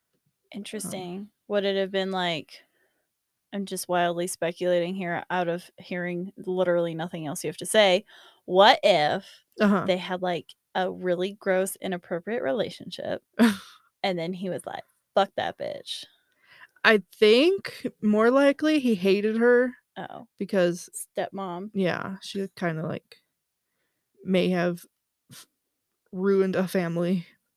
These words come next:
Speaker 1: Oh.
Speaker 2: I guess it's not her fault. It's his fault, but
Speaker 1: Yeah.
Speaker 2: you know. You know how children be.
Speaker 1: I like my theory too.
Speaker 2: Yeah, yours is good.
Speaker 1: <laughs>
Speaker 2: Deer outlined his findings in a B B C documentary called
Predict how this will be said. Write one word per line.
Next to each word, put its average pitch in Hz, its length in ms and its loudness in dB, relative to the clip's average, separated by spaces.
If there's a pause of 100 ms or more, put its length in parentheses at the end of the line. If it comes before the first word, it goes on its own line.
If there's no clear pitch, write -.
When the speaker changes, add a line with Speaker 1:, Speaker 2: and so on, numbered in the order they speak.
(380)
Speaker 1:
Oh. 175 560 -12 (200)
Speaker 2:
I - 120 -2
guess 262 180 6
it's 311 140 2
not 175 160 2
her 175 180 2
fault. 180 380 0 (140)
It's - 120 -18
his 175 220 -6
fault, 190 340 -4
but - 200 -6 (260)
Speaker 1:
Yeah. 175 400 -10 (260)
Speaker 2:
you 202 140 0
know. - 280 -8 (1400)
You 208 120 -4
know 185 100 -4
how - 140 -14
children - 460 -6
be. 180 300 -6 (480)
Speaker 1:
I 202 80 -6
like 180 240 -8
my 170 140 -10
theory 185 340 -8
too. 196 440 -10
Speaker 2:
Yeah, 185 380 0
yours 190 320 -4
is 185 120 -6
good. - 360 -6
Speaker 1:
<laughs> - 0 - (3000)
Speaker 2:
Deer 247 240 10
outlined 233 460 8
his 240 140 -2
findings 208 520 6
in 196 140 6
a 196 80 4
B 214 180 2
B 240 140 4
C 214 220 0
documentary 190 680 2
called 180 280 0